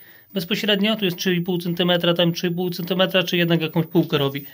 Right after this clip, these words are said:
robić. Finalnie powinno tu wejść dwanaście baterii bez żadnego problemu, na upartego, e,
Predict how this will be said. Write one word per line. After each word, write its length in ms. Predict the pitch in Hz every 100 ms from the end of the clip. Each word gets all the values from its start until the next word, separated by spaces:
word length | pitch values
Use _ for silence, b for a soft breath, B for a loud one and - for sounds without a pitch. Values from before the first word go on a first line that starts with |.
| B B B B
robić. 400 | 170 165 139 -
Finalnie 560 | - 202 202 226 214 185
powinno 400 | 196 190 190 175
tu 120 | 175
wejść 200 | 175 165
dwanaście 400 | 170 175 160 170
baterii 380 | 160 170 160 151
bez 140 | 147
żadnego 340 | 165 156 147
problemu, 480 | 147 156 156 196 202
na 120 | 175
upartego, 720 | 160 160 123 160 151 151 151 - 165
e, 680 | 147 147 147 147 147 147